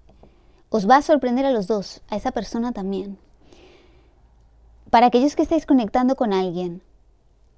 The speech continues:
aquí hablamos ya de un nuevo inicio que se tiene que dar, porque ya lo hemos visto con este tres de bastos, hay algo inconcluso aquí que se tiene que dar, y este as de copas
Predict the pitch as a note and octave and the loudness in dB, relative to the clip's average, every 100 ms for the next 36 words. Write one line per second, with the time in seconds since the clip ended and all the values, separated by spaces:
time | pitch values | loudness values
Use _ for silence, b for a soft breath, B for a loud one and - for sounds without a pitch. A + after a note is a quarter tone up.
0 | _ _ _ _ _ _ _ _ G#3 G3 | _ _ _ _ _ _ _ _ -12 -2
1 | B3 D#4 E4 B3 B3 - A3+ A3 A3 F#3+ | 4 6 6 4 0 -2 -2 -2 -4 -4
2 | F#3+ A#3+ - D4 D4+ C#4+ B3+ A3+ - B3+ | -2 -4 0 0 2 0 2 0 0 2
3 | D#4 A#3+ - F#3 F3 E3 - G3+ F#3+ G#3 | 4 2 -4 -8 -8 -16 -8 -2 2 4
4 | C#4+ C4 A3 A#3 C4+ A3+ G#3 G#3+ G#3 G3 | 4 2 -2 -2 -2 -2 -6 -6 -4 -4
5 | A3 A3+ G3 - A3+ G#3 G#3 G3 F#3+ G3 | -4 -8 -12 -8 -4 -2 -2 -4 -4 -6
6 | F#3+ B3+ D4 E4 C#4+ C#4 C4+ G3+ A3+ G3+ | -4 -4 -4 -4 -4 -4 -8 -8 -8 -8
7 | G3 F#3 F#3 G#3+ - C#4 C4 G#3+ A#3+ - | -8 -8 -4 -4 -4 -10 -8 -8 -6 -8
8 | F#3+ - | -12 -12